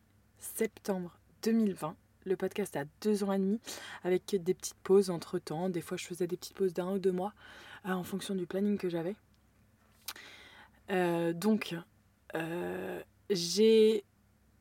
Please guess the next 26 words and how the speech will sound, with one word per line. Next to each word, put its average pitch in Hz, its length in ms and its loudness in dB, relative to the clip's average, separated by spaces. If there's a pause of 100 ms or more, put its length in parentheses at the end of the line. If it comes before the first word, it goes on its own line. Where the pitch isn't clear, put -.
(400)
euh, 214 160 0
lorsque 202 340 4
je 185 120 2
vivais 190 360 2
en 202 140 2
Suède, 196 480 2
<clears throat> - 100 0
euh, - 1700 0
nous 196 300 0
é-, 196 140 2
nous 202 260 0
avions 208 360 0 (420)
des - 80 0
podcasts - 480 -2 (100)
tout 220 200 -2
autour 208 200 2
de 196 80 6
nous, 220 160 6
mais 220 220 4
à 190 160 4
cette - 180 -2
époque-là, 208 440 2
il - 40 -8
y 196 80 0
avait 175 160 -2 (100)
pas, - 280 2